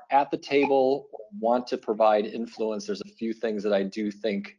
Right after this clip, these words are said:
jump out and are important. First of all, uh, I think you have a responsibility to manage up. And what I mean by that is, uh, the extent to which you can put information in the hands of your, uh,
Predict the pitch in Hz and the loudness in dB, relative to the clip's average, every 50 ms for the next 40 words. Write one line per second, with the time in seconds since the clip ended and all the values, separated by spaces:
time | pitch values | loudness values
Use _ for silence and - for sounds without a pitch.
0 | _ _ - - 107 98 95 - 104 98 98 98 95 95 95 92 92 90 87 - | _ _ -6 -4 -2 -2 0 2 2 4 4 2 0 0 -2 -2 -2 -2 -4 -4
1 | - 113 104 101 98 92 92 - _ - 120 113 - - 123 110 113 110 104 104 | -2 0 0 0 0 -4 -10 -14 _ -2 -2 0 0 -2 0 4 4 6 6 6
2 | 98 98 101 - - - - - - _ - - - 117 113 110 110 - - 139 | 4 4 0 -4 -14 -18 -20 -20 -20 _ -14 -4 0 0 2 2 0 0 -2 -2
3 | - 147 135 147 139 127 127 123 113 110 104 - - - 117 117 113 - 120 113 | -2 0 4 6 6 6 6 6 4 2 2 2 2 2 2 4 2 0 -2 0
4 | 113 113 113 113 110 107 110 107 104 - - 101 98 98 101 104 107 107 107 104 | 2 4 6 6 4 4 2 -4 -6 -8 -8 -6 -4 -2 -2 -2 -2 -2 -2 -4
5 | 98 - - - 104 101 95 - - _ _ _ _ _ _ _ _ 123 107 107 | -6 -8 -8 -6 -4 -4 -4 -4 -10 _ _ _ _ _ _ _ _ -8 -6 -4
6 | 104 104 101 104 107 107 107 107 107 113 120 120 117 117 110 107 104 107 104 104 | -4 -2 0 2 4 4 4 4 2 0 0 2 4 4 4 6 6 4 4 4
7 | 104 104 107 104 101 98 95 98 - - - - - - - _ _ _ _ - | 4 4 4 4 2 0 -2 -6 -12 -14 -20 -20 -20 -20 -20 _ _ _ _ -4
8 | 110 107 104 104 101 101 101 - - - - - 254 247 240 - - _ _ 262 | 0 0 2 2 2 0 -2 -4 -8 -14 -16 -14 -14 -14 -16 -16 -16 _ _ 2
9 | 240 220 208 - - - - - 156 147 151 147 - - 143 139 131 127 123 - | 2 2 0 -2 -10 -20 -2 2 2 2 2 0 -2 0 2 4 4 4 4 2
10 | 123 113 - 113 104 - - 123 120 - - - - 143 143 - - 139 123 123 | 0 -2 -2 -6 -8 0 0 0 0 0 -4 -10 -8 -8 -8 -2 -2 0 2 2
11 | 123 123 120 117 - 123 117 110 104 104 98 98 104 - - 110 110 113 117 120 | 2 2 2 0 -2 -2 -2 -2 0 0 -2 -4 -6 -8 -8 -4 -2 0 0 0
12 | 120 113 113 110 98 98 - _ 110 107 107 107 107 104 104 101 98 98 101 - | 0 0 0 -2 -2 -2 -6 _ 0 2 4 4 4 4 4 4 2 0 -2 -6
13 | - - - - _ _ _ - - 98 98 95 92 92 95 | -16 -20 -20 -20 _ _ _ -2 0 2 4 4 4 2 0